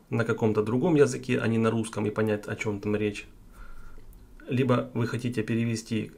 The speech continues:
э, видео на какой-нибудь другой язык, а не на русский, то есть еще одна фишка, э, при помощи Google документов. Google документ — это такой же документ, как и Word, но здесь, э, есть такая фишка, как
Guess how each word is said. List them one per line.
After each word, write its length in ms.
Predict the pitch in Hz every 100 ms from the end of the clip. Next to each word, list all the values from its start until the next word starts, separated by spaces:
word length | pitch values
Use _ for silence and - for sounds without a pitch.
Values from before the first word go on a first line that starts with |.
| -
э, 100 | 113
видео 220 | 113 110
на 80 | 110
какой-нибудь 440 | 107 117 110 104 104
другой 320 | 123 139 156
язык, 360 | 135 123 123 -
а 80 | -
не 100 | 110
на 140 | 110 110
русский, 380 | 110 107 -
то 400 | - 135 135 127 -
есть 320 | 113 123 123
еще 260 | - 120
одна 340 | 110 113 110 104
фишка, 500 | - 131 123 113 107 - - - - - -
э, 380 | 113 107 107 101
при 120 | 113
помощи 640 | - 120 113 - 110 107 - - - - - 113
Google 220 | 113 113
документов. 600 | 110 113 110 101 95 - - - - _ -
Google 220 | 139 143
документ — 400 | 131 131 143 120
это 140 | 113
такой 320 | 110 127 123 113
же 60 |
документ, 380 | 117 139 120 107
как 200 | 117 -
и 20 |
Word, 300 | 151 202 220
но 320 | 135 143 127 113
здесь, 540 | 113 127 135 123 -
э, 460 | 120 113 113 107 104 101 - -
есть 320 | 117 113 113
такая 300 | 113 - 113
фишка, 400 | 107 147 127 110
как 420 | 107 113 110 -